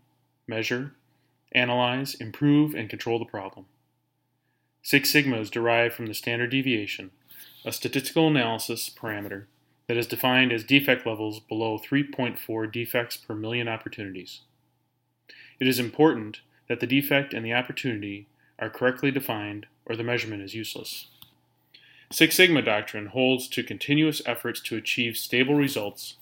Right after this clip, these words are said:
that are of vital importance to business success. Manufacturing processes have characteristics that can be affected, and achieving sustained quality improvement requires commitment from the entire organization.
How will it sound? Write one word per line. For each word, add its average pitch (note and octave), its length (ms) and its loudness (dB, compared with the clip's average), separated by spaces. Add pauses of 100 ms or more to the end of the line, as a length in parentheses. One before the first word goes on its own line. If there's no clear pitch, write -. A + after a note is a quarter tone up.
(400)
that A#2 140 2
are A2+ 100 0
of G#2+ 140 -4
vital A#2+ 280 4
importance A2+ 460 -2
to - 100 -8
business A2 400 -4
success. - 680 -8 (1080)
Manufacturing C3 640 6
processes A#2+ 540 2
have A2 180 -2
characteristics B2+ 720 0
that - 140 -10
can A2 160 -8
be G#2+ 120 -4
affected, A#2 500 -2 (840)
and A#2 80 -4
achieving D#3 420 2
sustained C3 640 2
quality B2+ 420 4
improvement A#2 600 -4 (320)
requires A#2 400 0
commitment B2+ 520 -2
from A2 220 -10
the G#2+ 80 -6
entire G#2 420 -2
organization. G#2 720 -8